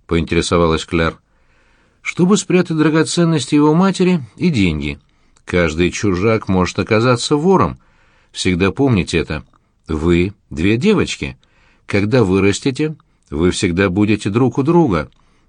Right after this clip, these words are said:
Но никогда не оставляйте ценные вещи там, где кто-то может их найти». Майя нащупала незаметный шов.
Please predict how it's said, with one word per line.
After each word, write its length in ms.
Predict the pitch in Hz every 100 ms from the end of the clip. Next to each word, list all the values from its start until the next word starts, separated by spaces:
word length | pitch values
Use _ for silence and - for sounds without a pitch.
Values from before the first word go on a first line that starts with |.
| _
Но 280 | 85 90 110
никогда 560 | 127 139 143 139 107 90
не 120 | 85
оставляйте 680 | 85 - 95 98 101 92 90
ценные 480 | - 107 95 95 95
вещи 380 | 98 92 - 117
там, 360 | - 170 156 - - - - -
где 220 | 80 85
кто-то 320 | - 90 95
может 360 | 92 95 85 -
их 140 | -
найти». 480 | 101 104 101 127 123 - _ _ _ _ _ _ _ _ _ _ -
Майя 380 | 71 73 76
нащупала 560 | 78 80 - 87 - 85
незаметный 680 | 85 80 95 98 98 139 151
шов. 420 | - 143 78